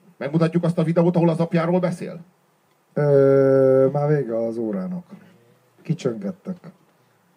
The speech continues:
Speaker 1: Na jó, mindegy. Szóval, hogy az Orbán Viktor egy valódi ember volt, aki, aki valódi személyisége volt, ilyen tök normális, normális volt, és aztán,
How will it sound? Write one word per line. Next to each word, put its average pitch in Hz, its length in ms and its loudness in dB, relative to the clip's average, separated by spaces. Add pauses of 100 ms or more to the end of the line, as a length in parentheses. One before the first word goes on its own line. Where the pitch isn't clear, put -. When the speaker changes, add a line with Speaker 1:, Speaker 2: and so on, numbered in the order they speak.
(920)
Speaker 1:
Na 160 80 -8
jó, 196 120 -4
mindegy. 185 420 -4 (480)
Szóval, 170 160 6
hogy 190 120 6
az 208 80 4
Orbán 208 180 -2
Viktor 208 260 -2
egy 208 100 0
valódi 180 360 2
ember 156 360 -6
volt, 214 340 0 (360)
aki, 175 380 -2
aki 180 180 0
valódi 190 320 2
személyisége 156 640 -4
volt, 214 300 -4
ilyen 156 200 -6
tök 175 180 -2
normális, 135 420 -8 (180)
normális 135 420 -6
volt, 202 240 -4 (200)
és 175 120 -12
aztán, 190 480 -6